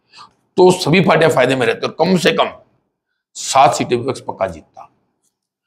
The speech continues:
लेकिन आज जो मुझे लग रहा है कि प्रदेश की जनता की भी इच्छा यही है, लोग भी चाहते हैं कि बीजेपी हारे, लेकिन ये लोग आपसी मतलब और आपसी उसमें, हालांकि भूपेंद्र सिंह हुड्डा को लगता है कि अगर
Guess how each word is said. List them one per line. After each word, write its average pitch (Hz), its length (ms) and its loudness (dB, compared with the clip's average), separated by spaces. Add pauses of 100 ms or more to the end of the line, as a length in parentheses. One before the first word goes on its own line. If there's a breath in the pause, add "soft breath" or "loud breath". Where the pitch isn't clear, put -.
(160)
लेकिन 117 300 2
आज 147 280 6
जो 156 100 2
मुझे 143 180 0
लग 131 160 0
रहा 113 160 0
है 113 340 -6 (800 loud breath)
कि 131 160 0
प्रदेश 135 420 0
की 139 80 -2
जनता 123 320 0
की 139 100 2
भी 135 80 4
इच्छा 135 220 0
यही 127 260 4
है, 127 80 4
लोग 127 220 4
भी 143 60 6
चाहते 131 260 -2
हैं 127 100 -2
कि 123 60 -4
बीजेपी 117 300 -2
हारे, 107 380 0 (580 loud breath)
लेकिन 156 140 4
ये 175 240 6
लोग 180 200 2
आपसी 147 360 0
मतलब 139 340 -2
और 139 80 2
आपसी 127 320 -2
उसमें, 113 300 -8 (400)
हालांकि 131 400 2 (760)
भूपेंद्र 127 300 0
सिंह 139 200 2
हुड्डा 123 200 4
को 123 120 4
लगता 113 280 0
है 135 60 2
कि 127 60 4
अगर 120 160 4